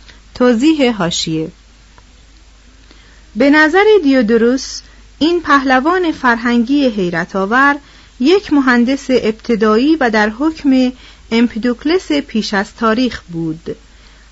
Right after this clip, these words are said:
از آنچه دربارهٔ او در روایات آمده است، چنین برمی آید که او چشمه ها را پاک کرد، کوه ها را شکافت،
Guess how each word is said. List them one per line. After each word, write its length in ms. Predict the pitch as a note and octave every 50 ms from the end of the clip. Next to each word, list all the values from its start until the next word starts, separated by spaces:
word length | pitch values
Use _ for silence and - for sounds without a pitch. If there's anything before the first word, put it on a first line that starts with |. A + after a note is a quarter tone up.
| - -
از 220 | G#3 A3 A3 A3 -
آنچه 400 | - C4+ D#4+ E4 D4+ - D#4 C4
دربارهٔ 500 | B3 A#3 A3+ G#3+ G3 A3 G#3+ G#3 G#3+ A3
او 320 | A3+ G#3+ - B3 D4 E4
در 180 | D#4+ D4+ B3+ A#3+
روایات 760 | A#3 A#3+ A#3+ G#3+ A3+ A#3 A#3 A#3 C4+ D#4 E4+ E4 D#4+ - -
آمده 420 | - F#3+ F#3+ F#3+ F3 F3 F#3+ F3+
است، 440 | F#3+ A#3 B3 B3+ C4 C4 - - - _ - - - - - - - -
چنین 400 | - - C#4 C#4 C#4 F4 F#4+ F#4
برمی 380 | E4+ E4 D#4 D4+ D4 C#4+ C4 -
آید 440 | G#3 A#3 A#3+ A#3+ A#3 A3+ A3+ A3+ -
که 100 | - A#3+
او 240 | - C4+ D4+ D#4
چشمه 380 | D#4+ - - B3 A#3 - A3+ A3
ها 180 | A3 A#3+ A#3 A3
را 160 | G3+ F#3 F3+
پاک 400 | - - - A3 A3+ C4 C4+ -
کرد، 540 | - D4+ C#4 C4+ B3+ B3+ B3+ B3+ - C4 B3+ - - - - - - -
کوه 280 | - B3 B3+ A#3+ G#3+
ها 160 | A3+ C4+ C4 B3+
را 180 | A3+ G3+ F#3
شکافت، 840 | F#3+ - - G#3 - - A#3 A#3+ B3 C4 C#4 C#4 - - - -